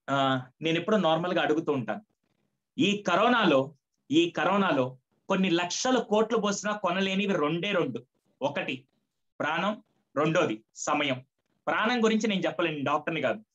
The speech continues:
కానీ సమయం గురించి నేను చెప్తాను, because I'm a psychologist. నేను already time management మీద కొన్ని వందల పేపర్లు publish చేసి, కొన్ని వందల రీసెర్చ్లు నేను conduct చేస్తున్నాను.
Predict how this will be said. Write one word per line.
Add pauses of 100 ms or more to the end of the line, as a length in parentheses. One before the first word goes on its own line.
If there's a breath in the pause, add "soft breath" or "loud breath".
(200)
కానీ
సమయం
గురించి
నేను
చెప్తాను, (220)
because
I'm
a
psychologist. (220)
నేను
already (100)
time
management
మీద
కొన్ని (260 soft breath)
వందల
పేపర్లు
publish
చేసి,
కొన్ని
వందల
రీసెర్చ్లు
నేను
conduct
చేస్తున్నాను.